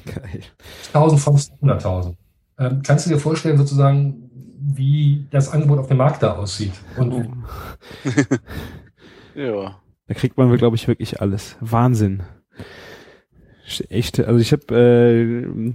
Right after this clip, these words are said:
Speaker 1: mit Sabber im Mund diesen Podcast gehört, äh, da ge-, sind die dann auch wirklich mit in diese, äh, Clubs gegangen, haben die interviewt und wie das geht. Genial.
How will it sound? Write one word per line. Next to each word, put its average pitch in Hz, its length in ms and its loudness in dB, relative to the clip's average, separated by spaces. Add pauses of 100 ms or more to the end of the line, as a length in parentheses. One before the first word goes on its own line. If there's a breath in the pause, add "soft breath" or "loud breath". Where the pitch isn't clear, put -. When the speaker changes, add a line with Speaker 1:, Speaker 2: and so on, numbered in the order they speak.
(120)
Speaker 1:
mit 123 160 -6
Sabber 147 260 2
im 131 80 0
Mund 135 280 0
diesen 120 180 -2
Podcast 117 420 -4
gehört, 110 360 -2
äh, 107 400 -2 (420)
da 117 100 0
ge-, 117 140 0
sind 131 220 2
die 120 60 0
dann 120 100 2
auch 113 100 -2
wirklich 117 220 -4
mit 143 180 2
in 113 180 -2
diese, 107 480 0 (360)
äh, 50 480 -10 (1040)
Clubs - 300 2
gegangen, 123 720 0
haben 127 160 2
die 117 120 0
interviewt 123 540 -2
und 123 140 -6
wie 123 60 -6
das 113 180 -4
geht. 131 320 -4 (600)
Genial. 110 500 2